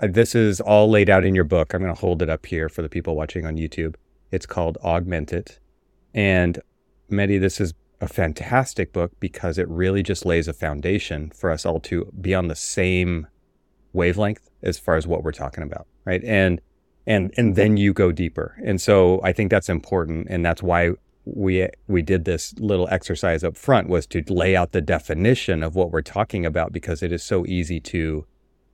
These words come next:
interpret what A I could mean. And we hear other terms interchangeably with A I. We, we hear M L, we hear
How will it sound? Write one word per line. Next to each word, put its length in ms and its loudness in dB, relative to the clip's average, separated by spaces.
interpret 720 -2
what 320 -2
A 180 2
I 180 2
could 360 0
mean. 340 0
And 100 -2
we 80 -2
hear 380 2
other 240 2
terms 560 0
interchangeably 1200 0
with 380 4
A 180 8
I. 320 6
We, 240 -2
we 140 -4
hear 300 -4
M 260 -2
L, 340 -2
we 120 -6
hear 380 -4